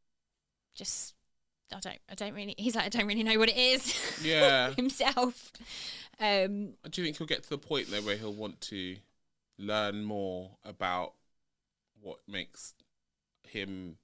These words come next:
Speaker 2: the way
Speaker 1: Yeah.
Speaker 2: he is? Yeah.
Speaker 1: Yeah, yeah, yeah, yeah, I do. I mean, he's, uh, yeah, he's only, you know, he's fifteen. He's into all sorts at the moment.
Speaker 2: Yeah, yeah.
Speaker 1: So, you know.
Speaker 2: So, going
Speaker 1: He's got a
Speaker 2: back
Speaker 1: lot
Speaker 2: to
Speaker 1: to
Speaker 2: the
Speaker 1: learn.
Speaker 2: orig-, going back to the original question, if you want to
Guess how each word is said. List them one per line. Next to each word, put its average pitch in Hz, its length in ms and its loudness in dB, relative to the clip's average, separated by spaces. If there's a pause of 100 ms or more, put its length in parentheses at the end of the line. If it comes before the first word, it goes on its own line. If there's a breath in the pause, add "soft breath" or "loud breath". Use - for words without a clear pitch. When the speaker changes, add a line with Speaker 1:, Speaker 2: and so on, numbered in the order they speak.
(220)
Speaker 2:
the 98 60 -16
way 247 100 2
Speaker 1:
Yeah. 185 80 4
Speaker 2:
he 87 180 -4
is? - 280 -14 (120)
Yeah. 202 180 -6
Speaker 1:
Yeah, 294 280 4
yeah, 202 160 -2
yeah, 190 280 0
yeah, 196 240 -2
I 170 100 -2
do. 175 360 -4 (100)
I 226 80 0
mean, 240 160 2
he's, 247 280 -2
uh, 247 180 -2
yeah, 165 200 -2
he's 220 240 -2
only, 180 440 -4
you 226 100 -8
know, 180 60 -8
he's 180 220 -6
fifteen. 165 580 -8
He's 156 680 -8 (840)
into - 280 -14
all 160 80 -14
sorts - 320 -14
at - 60 -18
the - 60 -16
moment. 185 440 -12 (240)
Speaker 2:
Yeah, 107 420 2 (200)
yeah. 98 180 -10
Speaker 1:
So, 185 220 -6
you 190 200 -6
know. 175 260 -6 (680 loud breath)
Speaker 2:
So, 160 500 6 (560)
going 175 160 6
Speaker 1:
He's 165 40 -4
got - 0 -
a - 20 2
Speaker 2:
back 143 120 6
Speaker 1:
lot - 80 -2
Speaker 2:
to - 40 -4
Speaker 1:
to - 60 -2
Speaker 2:
the 196 60 4
Speaker 1:
learn. 196 140 8
Speaker 2:
orig-, - 280 2
going 196 200 4
back 180 180 2
to - 80 -10
the 151 80 -2
original 135 300 0
question, 107 680 -2
if - 180 -8
you 117 100 -4
want 135 280 -2
to 113 600 -2